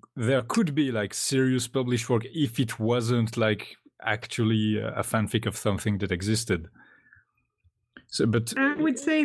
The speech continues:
Speaker 2: those people should consider self-publishing, like, if they're in the Arthurian milieu.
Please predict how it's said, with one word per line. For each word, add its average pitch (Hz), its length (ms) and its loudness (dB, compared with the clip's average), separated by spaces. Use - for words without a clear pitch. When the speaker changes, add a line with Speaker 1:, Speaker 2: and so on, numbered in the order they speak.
Speaker 2:
those 302 260 0
people 294 480 -2
should 254 260 -2
consider 262 440 0
self-publishing, 294 960 0
like, 247 420 -2
if 277 160 0
they're 269 140 0
in 254 120 2
the 247 120 2
Arthurian 220 800 -2
milieu. - 520 -10